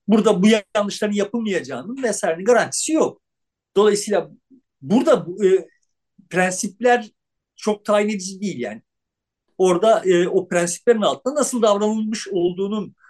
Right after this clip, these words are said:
etkili olduğu bir, e, süreç bu ve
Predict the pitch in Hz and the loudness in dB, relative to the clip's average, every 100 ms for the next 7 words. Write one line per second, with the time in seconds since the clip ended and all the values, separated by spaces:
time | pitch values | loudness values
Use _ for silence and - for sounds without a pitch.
0 | _ _ _ _ - 180 180 226 196 139 | _ _ _ _ 0 0 2 2 4 2
1 | 135 143 175 170 - 123 147 151 - _ | -4 -4 -6 -6 -8 -6 -4 -6 -10 _
2 | - - 240 196 175 - 247 269 247 214 | -4 0 4 4 2 -6 -6 0 2 0